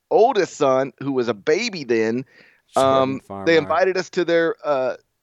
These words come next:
Speaker 1: Thanksgiving dinner, and so
Speaker 2: Yes,
Speaker 1: at the
Speaker 2: I'm, I, I got it right here. I,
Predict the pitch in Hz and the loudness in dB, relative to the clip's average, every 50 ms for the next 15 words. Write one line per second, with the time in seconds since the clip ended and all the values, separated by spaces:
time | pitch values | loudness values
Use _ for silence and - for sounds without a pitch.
0 | - - 208 202 175 - - 220 185 196 170 208 208 220 202 143 104 - - 147 | -2 -2 -2 -2 -2 -4 -4 -2 -2 -2 0 0 0 0 -2 -4 -8 -6 -8 -10
1 | 143 - - 165 156 151 147 143 127 131 170 208 - 151 151 143 135 143 135 - | -10 -6 -2 0 0 0 0 0 0 2 2 2 2 2 2 0 0 0 0 0
2 | 135 139 - 139 139 135 143 156 175 190 190 196 190 196 196 175 180 214 240 202 | -2 0 0 0 0 2 2 2 2 2 4 4 4 4 4 4 2 4 4 4
3 | 131 98 - - _ _ - - 120 | 2 0 -2 -10 _ _ -8 -6 -6